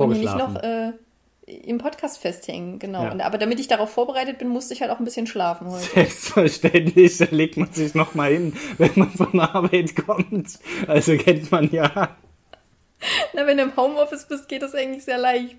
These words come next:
Speaker 1: Also ich weiß nicht, ha-, hast du das manchmal? Ich hab Mittag gegessen und dachte mir einfach so, verdammt, mir fallen die Augen zu. Ich, ich leg mich nur kurz hin. Ich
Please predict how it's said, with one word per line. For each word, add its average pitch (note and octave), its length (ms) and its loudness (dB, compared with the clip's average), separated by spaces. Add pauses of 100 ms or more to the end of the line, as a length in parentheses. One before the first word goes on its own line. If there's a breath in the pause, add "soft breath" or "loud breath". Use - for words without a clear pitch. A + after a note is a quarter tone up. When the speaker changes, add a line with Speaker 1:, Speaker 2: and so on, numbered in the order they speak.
(380 loud breath)
Speaker 1:
Also C4+ 200 -2
ich C4+ 140 -4
weiß C#4+ 140 2
nicht, C#4+ 140 -2
ha-, B3 240 2
hast C4+ 260 0
du D#4+ 60 -8
das E4 200 -12
manchmal? C4+ 560 -6 (280 loud breath)
Ich B3+ 200 -6
hab B3 140 -2
Mittag C#4 300 0
gegessen C4 400 -4
und A3+ 100 -2
dachte C4 220 -2
mir A3+ 100 -4
einfach A3+ 220 -4
so, G#3+ 300 -8 (100)
verdammt, A3+ 500 0
mir A3+ 100 -4
fallen A#3 280 -2
die A#3 100 -4
Augen B3+ 300 -2
zu. F#3+ 180 -8
Ich, F#3+ 220 -12
ich A3 180 -6 (280)
leg A#3 280 -6
mich A#3+ 160 -4
nur C4+ 240 -2
kurz C#4 400 -6
hin. G3 320 -4 (380 soft breath)
Ich - 180 -12